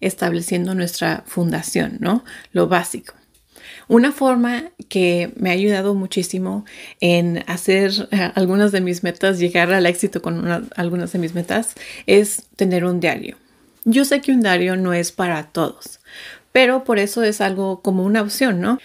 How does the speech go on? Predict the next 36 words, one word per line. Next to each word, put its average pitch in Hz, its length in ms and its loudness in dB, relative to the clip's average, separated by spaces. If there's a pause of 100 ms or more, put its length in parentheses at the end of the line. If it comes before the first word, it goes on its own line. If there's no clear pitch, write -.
(220)
En 220 160 6
el 220 120 4
internet 226 600 0 (120)
hay 220 200 0
mil 226 480 2
y 233 160 -2
una 202 480 -6
estrategias 175 800 -4
para 160 420 -4 (380)
cómo 208 220 4
llegar 190 440 2
más 185 220 -2
rápido 175 320 -4
a 180 60 -2
tu 180 140 -8
meta, 170 360 -6
cómo 208 280 4
ser 190 180 -4
millonario 175 560 -2
en 165 160 -4
cinco 170 380 -2
semanas, 170 580 -8
o 156 200 -6 (160)
etcétera, - 500 0
¿no? 240 300 -4 (460)
Pero 220 180 8
muchos 240 400 2
de 240 100 0
esos, 277 460 -6 (300)
eh, 190 640 0 (460)
mm, 202 600 2
métodos 247 840 -2
o, 180 100 -2
o 170 300 -2
hacks, 220 480 -2
atajos, 214 640 -4